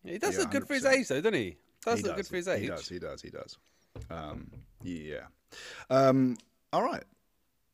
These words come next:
Speaker 2: Let's get into it then. So the, uh, film, uh, directed by James Mangold, uh, with a runtime of a hundred and fifty-four minutes. Uh, budget,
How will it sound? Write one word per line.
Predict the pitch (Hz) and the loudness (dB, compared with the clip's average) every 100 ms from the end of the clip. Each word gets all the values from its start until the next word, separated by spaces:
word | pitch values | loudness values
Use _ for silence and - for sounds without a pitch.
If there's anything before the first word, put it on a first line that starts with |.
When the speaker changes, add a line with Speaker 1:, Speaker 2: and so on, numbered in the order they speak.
| _ | _
Speaker 2:
Let's | 139 | -6
get | 117 | -2
into | 135 - | -2 -2
it | - | -6
then. | 87 - | -8 -4
So | 196 202 | 2 4
the, | 196 202 190 180 | 4 0 -2 -2
uh, | - 175 165 | 2 4 4
film, | - 240 143 87 - _ - _ | 4 2 2 -2 -8 _ -16 _
uh, | - 135 | 0 2
directed | 151 170 143 | 2 0 4
by | 143 | 4
James | 135 - 151 165 160 151 135 - - | 4 4 2 2 0 -2 -4 -8 -6
Mangold, | 95 113 147 120 80 60 - - - - - - - - | -4 0 0 0 0 -2 -6 -10 -16 -16 -14 -16 -10 -4
uh, | 104 104 | -2 0
with | 113 | 2
a | |
runtime | 113 127 135 | 4 4 2
of | 104 | 0
a | 104 | 0
hundred | 110 98 | -2 -2
and | 95 | -4
fifty-four | 104 - 95 95 | -6 -6 -6 -4
minutes. | 90 90 - - - | -4 -6 -10 -14 -8
Uh, | 104 101 101 101 101 | -4 -2 -2 -2 -4
budget, | 98 143 147 190 196 | 0 2 4 4 2